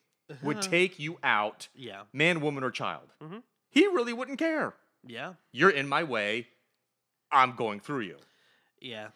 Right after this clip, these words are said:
Speaker 2: And if you see all of his Western characters as the same,
Speaker 1: Mm-hmm.
Speaker 2: then in, um, High Plains Drifter, he takes advantage of a woman.
Speaker 1: Eh, uh, yeah.
Speaker 2: Yeah.
Speaker 1: That's the opening scene.
Speaker 2: Yep.
Speaker 1: Pretty traumatic.
Speaker 2: Mm-hmm.
Speaker 1: So I, I guess I just,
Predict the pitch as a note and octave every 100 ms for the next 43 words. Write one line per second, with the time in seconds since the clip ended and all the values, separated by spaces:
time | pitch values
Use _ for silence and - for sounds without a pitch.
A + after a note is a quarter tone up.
0 | _ - C3 C#3 F3+ - F3 C#3 D3+ D3+
1 | C#3 A#2+ B2+ B2+ C3+ B2 C3+ B2+ B2+ C#3+
2 | C#3+ C#3 F2 G#2 G#2 G#2+ - - - _
3 | B2 - B2 A#2+ B2+ C#3 C#3 - C3 A#2+
4 | A2+ A#2 G#2 A2 G#2+ G2+ G2+ G#2 G#2 G#2
5 | - - B2 C3 A#2+ A2+ D3 - B2+ A#2
6 | A#2 A2+ A2 A2+ A2+ _ _ _ _ _
7 | A#2 A2 A#2+ C3 D#3+ A2 G#2+ G#2+ G#2+ G#2+
8 | A2 A2+ _ _ - A#2+ A#2 A2+ A2 A#2
9 | C3+ A#2+ A#2+ A#2 B2 E3 D3+ D#3 A2 G2
10 | C3 C3 C#3+ D3+ C#3+ C#3 B2+ F3+ D#3+ G#2
11 | E2 - - G#2+ B2+ - - E3+ D#3+ F#3
12 | C#3 G#2+ D3+ - _ E3+ F#3 B3 D4+ B3
13 | A3+ G3 G3+ G3 G3 G#3 - E3+ F3